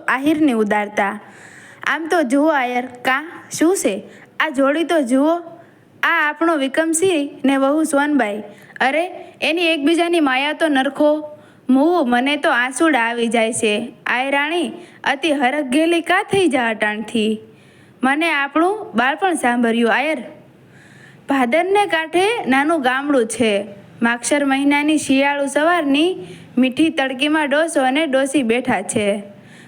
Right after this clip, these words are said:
ફળિયામાં બે છોકરા એક વાછરડીની કૂણી ડોક પંપાળે છે. બેઉ જણ જાજુ બોલતા નથી, પણ બેઉની આંખો સામસામી હસી રહી છે.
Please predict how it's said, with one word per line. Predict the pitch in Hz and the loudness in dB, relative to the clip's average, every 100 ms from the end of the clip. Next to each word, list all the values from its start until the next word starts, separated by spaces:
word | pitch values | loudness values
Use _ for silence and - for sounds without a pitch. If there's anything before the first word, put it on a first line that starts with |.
| - - | -8 -2
ફળિયામાં | 254 285 294 294 359 370 - | 0 0 0 0 -2 -4 -4
બે | 220 294 | 0 2
છોકરા | 285 277 285 311 285 240 | 2 0 2 0 -2 -2
એક | 294 285 | -2 2
વાછરડીની | 247 247 285 285 311 349 302 359 | 0 0 0 2 2 4 4 0
કૂણી | 359 - 277 302 | -2 -2 2 2
ડોક | 247 277 277 | 2 0 -2
પંપાળે | - 247 254 240 190 180 | -4 -2 0 0 -2 -4
છે. | - 202 202 - - - - - - | -2 -2 -2 -6 -20 -20 -20 -20 -2
બેઉ | 220 269 302 | 2 2 2
જણ | 302 339 381 381 - | 2 0 -2 -6 -2
જાજુ | 220 254 247 320 | 0 2 2 2
બોલતા | 240 262 269 339 370 | 2 0 0 0 0
નથી, | 381 320 349 - - | 0 2 0 -4 -6
પણ | 311 320 | -2 0
બેઉની | 277 294 320 339 311 | 2 2 2 2 0
આંખો | 277 - 359 | 0 0 -2
સામસામી | 320 277 294 285 311 330 | 0 -2 -2 0 2 2
હસી | 254 262 311 240 | 2 0 0 0
રહી | 214 226 214 | 0 0 0
છે. | 214 208 | 0 0